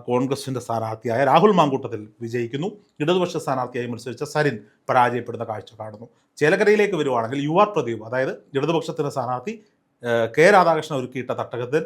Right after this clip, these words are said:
യു ആർ പ്രദീപ് വിജയിക്കുന്ന കാഴ്ച കണ്ടു. പിന്നീട് വരുന്നതാണ് പി വി അൻവർ എന്ന് പറയുന്ന ഇടതുപക്ഷ എം എൽ എ രാജിവെക്കുന്ന ഒഴിവിലേക്ക് കഴിഞ്ഞ ദിവസം നടന്ന നിലമ്പൂർ തെരഞ്ഞെടുപ്പിൽ വിജയിച്ചത്, സിറ്റിംഗ് സീറ്റ് പിടിച്ചെടുത്തത് ആര്യാടൻ ചോക്കത്ത് എന്ന് പറയുന്ന കോൺഗ്രസിൻ്റെ സ്ഥാനാർത്ഥികളാണ്.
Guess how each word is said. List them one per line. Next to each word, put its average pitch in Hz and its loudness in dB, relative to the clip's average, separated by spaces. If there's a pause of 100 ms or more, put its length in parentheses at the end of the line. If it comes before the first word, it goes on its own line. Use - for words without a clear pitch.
(120)
യു 151 0
ആർ 175 -2
പ്രദീപ് 123 -6 (180)
വിജയിക്കുന്ന 117 -8
കാഴ്ച 104 -14
കണ്ടു. 107 -20 (300)
പിന്നീട് 202 4
വരുന്നതാണ് 147 0 (180)
പി 165 0 (100)
വി 233 -2
അൻവർ 175 -2
എന്ന് 151 -2
പറയുന്ന 143 -4
ഇടതുപക്ഷ 147 -6 (100)
എം 143 -2
എൽ 139 -4
എ 131 -4
രാജിവെക്കുന്ന 131 -8
ഒഴിവിലേക്ക് 117 -8 (340)
കഴിഞ്ഞ 180 2
ദിവസം 147 -4
നടന്ന 123 -6
നിലമ്പൂർ 139 -4
തെരഞ്ഞെടുപ്പിൽ 120 -4 (520)
വിജയിച്ചത്, 131 -2 (600)
സിറ്റിംഗ് 185 -2
സീറ്റ് 156 -4
പിടിച്ചെടുത്തത് 120 -6 (720)
ആര്യാടൻ 156 6
ചോക്കത്ത് 127 -10
എന്ന് 120 -6
പറയുന്ന 143 -4
കോൺഗ്രസിൻ്റെ 214 2
സ്ഥാനാർത്ഥികളാണ്. 117 -4